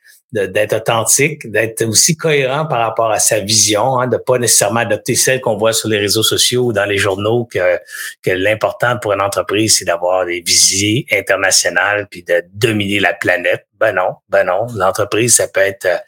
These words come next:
simplement l'entreprise à, à la taille de, que tu souhaites, à ton image, à, avec tes valeurs, tes couleurs. Bref, moi, j'ai adoré cette entrevue-là. Je trouvais ça bien le fun, une belle, euh,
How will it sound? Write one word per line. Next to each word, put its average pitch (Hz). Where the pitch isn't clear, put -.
simplement 110
l'entreprise 101
à, 90
à 92
la 87
taille 107
de, 85
que -
tu -
souhaites, -
à 87
ton 107
image, 95
à, 82
avec 87
tes 110
valeurs, 98
tes 110
couleurs. 92
Bref, 135
moi, 123
j'ai 98
adoré 147
cette 147
entrevue-là. 101
Je -
trouvais 98
ça -
bien 117
le 135
fun, 127
une 98
belle, 131
euh, 98